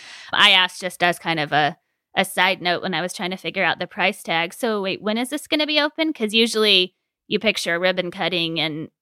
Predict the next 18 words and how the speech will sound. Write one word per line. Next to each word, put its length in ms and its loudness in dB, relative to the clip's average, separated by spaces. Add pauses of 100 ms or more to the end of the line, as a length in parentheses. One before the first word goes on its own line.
you'd 280 -2
think, 500 -2
"Oh, 200 6
they're 160 4
celebrating 580 -2
that 160 -4
the 80 -6
toilet 400 -4 (100)
actually 600 -2 (100)
is 220 -6
there." 360 4 (140)
<laughs> 240 8
But, 240 2 (280)
uh, 200 4
Wednesday's 680 0 (140)
ceremony 540 2
is 140 -4
not 400 4